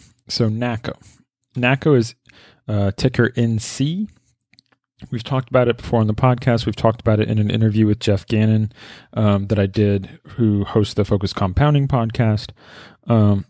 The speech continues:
we've talked about it before, but basically naco, we're gonna use the same screening tool. So what's the current earnings divided by the stock price?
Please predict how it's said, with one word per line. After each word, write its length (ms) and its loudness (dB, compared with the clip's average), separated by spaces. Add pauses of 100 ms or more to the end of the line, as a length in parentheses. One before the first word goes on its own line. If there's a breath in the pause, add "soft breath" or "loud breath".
we've 120 -4
talked 200 2
about 120 4
it 60 -2
before, 440 -6 (260)
but 140 0
basically 480 2
naco, 580 0 (920 loud breath)
we're 100 0
gonna 80 4
use 220 0
the 80 -4
same 640 -2 (680)
screening 480 0
tool. 240 -10
So 160 -6
what's 180 0
the 80 0
current 380 0
earnings 400 -2
divided 400 -2
by 160 0
the 60 2
stock 320 -6
price? 380 -12